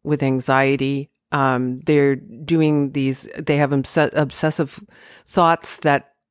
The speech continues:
can only subside with compulsatory, um, compulsive behaviors to stop something terrible from happening. That's really in a nutshell what it is. And these people come,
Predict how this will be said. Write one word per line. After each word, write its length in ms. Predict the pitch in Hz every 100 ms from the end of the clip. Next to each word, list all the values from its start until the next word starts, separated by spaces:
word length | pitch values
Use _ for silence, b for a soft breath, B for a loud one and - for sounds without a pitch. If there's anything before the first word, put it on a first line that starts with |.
| -
can 260 | - 170 151 -
only 560 | 170 175 170 160 151 - - - 139
subside 760 | - 165 - 156 151 151 143
with 420 | - 151 139 -
compulsatory, 1120 | - 160 - 151 151 156 139 - 143 139 135 135 B B B B _
um, 420 | 151 139 135 135 -
compulsive 640 | 180 - 156 - 143 135
behaviors 880 | - 143 - 156 151 185 214 214 - _ -
to 420 | 214 180 160 143
stop 520 | - - - 165 160 -
something 400 | 170 151 147 139
terrible 480 | - 143 117 104
from 200 | 104 101
happening. 440 | 120 107 - 69 -
That's 240 | - 170 -
really 300 | 165 156 143
in 100 | 135
a 60 |
nutshell 420 | 131 123 - 127 117
what 120 | 117
it 120 | -
is. 300 | - - - B B B B -
And 340 | 170 165 165
these 220 | 190 220
people 400 | - 226 208 185
come, 500 | - - 185 165 160